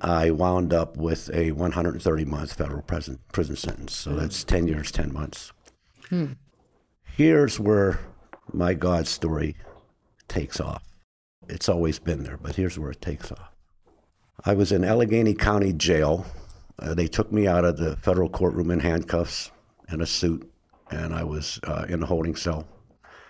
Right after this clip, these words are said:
Speaker 1: in Allegheny County Jail. It was surreal. They took me upstairs to an observation pod to make sure that there were no suicidal tendencies or anything like that. When I went through intake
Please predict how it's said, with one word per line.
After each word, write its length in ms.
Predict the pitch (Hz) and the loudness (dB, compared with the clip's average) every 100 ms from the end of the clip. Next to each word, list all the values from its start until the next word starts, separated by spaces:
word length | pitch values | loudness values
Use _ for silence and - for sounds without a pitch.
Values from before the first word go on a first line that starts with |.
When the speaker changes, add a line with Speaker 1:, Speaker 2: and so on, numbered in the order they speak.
| - | -6
Speaker 1:
in 80 | 85 | 0
Allegheny 420 | 82 82 92 87 | 2 2 2 0
County 300 | - 87 87 | 0 2 2
Jail. 380 | 87 85 82 80 | 2 0 0 -2
It 80 | 76 | -4
was 140 | 80 | -4
surreal. 640 | - 90 78 85 87 92 - _ _ _ _ - | 0 2 4 4 2 0 -8 _ _ _ _ -14
They 140 | 82 - | -10 -4
took 300 | - 107 90 | 0 0 0
me 280 | 95 90 | 2 2
upstairs 920 | 85 90 - - 98 85 98 101 - - _ _ _ _ _ _ - | 2 0 0 0 4 4 4 2 -4 -12 _ _ _ _ _ _ -10
to 300 | - 98 87 | -2 0 0
an 180 | 82 80 | 0 0
observation 640 | 87 85 90 92 92 - 85 | 0 0 2 4 4 2 0
pod 400 | - 82 87 - | 0 2 2 0
to 80 | |
make 220 | 110 85 - | 0 0 0
sure 320 | - 90 85 | 0 2 4
that 240 | 87 85 | 2 2
there 80 | 87 | 0
were 140 | 82 | 0
no 120 | 82 87 | 2 0
suicidal 560 | - 85 - 87 90 | 0 0 2 2 0
tendencies 640 | 87 87 82 82 87 82 82 | 0 0 0 -2 -2 -2 -2
or 100 | 78 | -2
anything 300 | 85 87 87 | -2 -2 -4
like 280 | 80 78 | -4 -4
that. 260 | 80 78 73 - _ _ _ _ _ - - - | -4 -4 -6 -12 _ _ _ _ _ -20 -20 -8
When 140 | - 101 | 2 4
I 60 | |
went 220 | 101 120 - | 6 4 4
through 240 | 135 127 | 2 4
intake 580 | 123 107 - 95 104 | 4 4 4 4 4